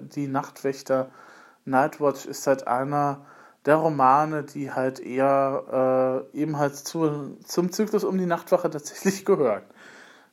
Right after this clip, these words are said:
Ne? Ist aber ein Prequel. Und zwar ein Prequel, das folgendermaßen beginnt. Ähm, Sam Vimes, ähm, f-, der oberste, äh, Polizistenhüter sozusagen, also der oberste Polizist des, äh, Stadtstaates Ankh-Morpork,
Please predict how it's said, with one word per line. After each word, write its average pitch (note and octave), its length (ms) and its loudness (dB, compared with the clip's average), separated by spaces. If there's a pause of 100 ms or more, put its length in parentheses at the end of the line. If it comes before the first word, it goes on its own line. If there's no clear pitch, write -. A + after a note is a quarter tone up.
Ne? D3 280 -6
Ist - 340 -2
aber D3+ 320 2
ein F3+ 240 -6
Prequel. - 600 -4 (360)
Und C#3+ 380 -8
zwar C#3 380 0
ein B2+ 120 -6
Prequel, F3+ 420 -4
das C3 160 -4
folgendermaßen E3+ 640 2
beginnt. C#3+ 380 -6 (640)
Ähm, C#3+ 340 0
Sam D#3 400 0
Vimes, D3 540 2
ähm, D3+ 200 -4
f-, C#3+ 300 -12 (340)
der C3+ 320 0
oberste, D3+ 800 2 (120)
äh, B2+ 320 -2 (120)
Polizistenhüter D3 960 -4 (1200)
sozusagen, C3+ 640 2
also B2 140 -8
der B2+ 180 0
oberste C#3+ 340 0
Polizist C3 840 -4
des, B2+ 600 0
äh, A#2+ 380 -2
Stadtstaates B2+ 640 -2
Ankh-Morpork, D#3 840 0